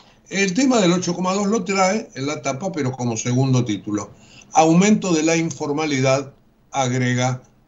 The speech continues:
el cronista comercial. Bien, eh, un tema judicial, y ya con esto creo que tenemos prácticamente todo. Eh, ayer en fallo dividido, la Cámara, mm,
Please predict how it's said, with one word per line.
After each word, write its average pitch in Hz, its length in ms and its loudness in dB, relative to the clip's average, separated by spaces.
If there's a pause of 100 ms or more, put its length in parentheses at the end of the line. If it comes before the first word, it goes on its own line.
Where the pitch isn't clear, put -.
(220)
el 143 140 -4
cronista 123 460 -2
comercial. 110 480 -8 (960)
Bien, 175 360 2 (1000)
eh, 139 520 -4 (100)
un 190 480 0
tema 185 220 2
judicial, 208 680 0
y 131 200 -6
ya 139 340 -4
con 139 200 -2
esto 151 500 -2 (440)
creo 131 240 0
que 113 120 -4
tenemos 127 360 0
prácticamente 120 560 0
todo. 214 360 4 (720)
Eh, 143 280 4
ayer 170 380 4
en 147 140 -2
fallo 147 340 -2
dividido, 175 640 2
la 127 140 -4
Cámara, 135 720 2
mm, 117 300 -8